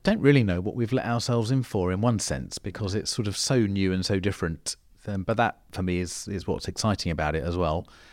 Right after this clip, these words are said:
Um, looking for, um, you know, a different kind of challenge at this point in life. So, um, yeah, looking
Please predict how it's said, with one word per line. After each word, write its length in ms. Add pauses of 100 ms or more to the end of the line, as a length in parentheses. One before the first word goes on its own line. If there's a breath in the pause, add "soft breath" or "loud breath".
(300 soft breath)
Um, 240
looking 280
for, 360 (320)
um, 400
you 80
know, 200 (460 loud breath)
a 80
different 280
kind 160
of 60
challenge 420
at 100
this 280 (360)
point 160
in 80
life. 380 (260)
So, 340 (360)
um, 320 (300)
yeah, 220 (100)
looking 360